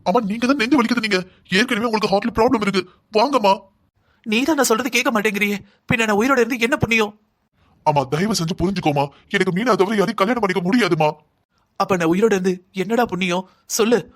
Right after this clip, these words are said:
Speaker 2: உனக்கு நான் உயிரோட இருக்க வேண்டாம், அப்படிதானே?
Speaker 1: ஏமாடி பண்றீங்க? நீங்க வேணுங்கிறதுனால தானே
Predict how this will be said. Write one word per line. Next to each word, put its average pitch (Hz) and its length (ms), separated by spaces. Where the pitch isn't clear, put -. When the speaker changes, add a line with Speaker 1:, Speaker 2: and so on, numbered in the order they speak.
Speaker 2:
உனக்கு 202 240
நான் 180 120
உயிரோட 233 220
இருக்க 247 180
வேண்டாம், 202 240
அப்படிதானே? 226 360
Speaker 1:
ஏமாடி 220 460
பண்றீங்க? 165 320
நீங்க 208 220
வேணுங்கிறதுனால 196 540
தானே 196 120